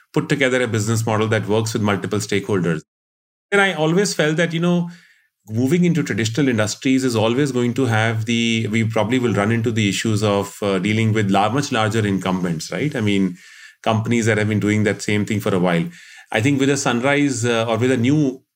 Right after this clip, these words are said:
age industry, which was still kind of, you know, taking birth in some sense, right? We really had to not worry about incumbents. I think as an early mover, despite being fairly small in size, we were actually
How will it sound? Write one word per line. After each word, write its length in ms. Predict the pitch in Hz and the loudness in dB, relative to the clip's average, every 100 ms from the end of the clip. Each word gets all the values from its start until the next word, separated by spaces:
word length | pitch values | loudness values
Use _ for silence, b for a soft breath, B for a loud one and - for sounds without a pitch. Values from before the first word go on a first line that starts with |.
| - | -4
age 540 | 127 131 110 - - _ _ _ _ | 0 0 -2 -10 -12 _ _ _ _
industry, 560 | 123 110 107 - - 120 | -4 -2 -2 -2 -2 -2
which 200 | 113 117 | -2 -4
was 100 | 110 | -4
still 240 | - 147 | 0 0
kind 180 | 143 127 | 0 0
of, 140 | 127 | 0
you 80 | 120 | 0
know, 120 | 131 | -2
taking 540 | 143 120 - 127 120 95 | 0 -2 -2 -2 0 2
birth 440 | 110 120 120 - - | 2 0 -4 -12 -12
in 140 | 117 110 | -8 -4
some 200 | 110 101 | -4 -4
sense, 380 | - 92 87 | -2 -2 -2
right? 300 | 90 110 131 - B B B B B _ | -2 -2 -4 -8 B B B B B _
We 360 | - 143 113 139 | -14 -6 0 2
really 200 | 160 208 | 2 2
had 240 | 196 151 | 0 0
to 60 | 170 | 0
not 280 | 135 139 120 | 0 0 0
worry 240 | 117 127 | 0 0
about 340 | 110 104 113 113 | 0 0 -2 -4
incumbents. 540 | 98 98 98 87 87 | -4 -2 0 0 0
I 80 | 92 | 0
think 160 | 123 | 0
as 160 | 113 110 | 0 0
an 80 | 117 | 0
early 260 | 104 127 | 0 2
mover, 460 | 131 120 117 104 101 B B B | 0 2 2 0 -2 B B B
despite 480 | 113 - 120 131 | -8 0 0 0
being 160 | 135 135 | -2 -2
fairly 300 | 131 120 123 | 0 0 -2
small 280 | 113 110 107 | -2 -2 0
in 120 | 104 | -2
size, 400 | - 147 120 110 | -2 -2 -2 -2
we 80 | 113 | -2
were 140 | 113 | 0
actually 680 | 98 101 - 127 120 110 | 0 -2 -4 -2 -2 -4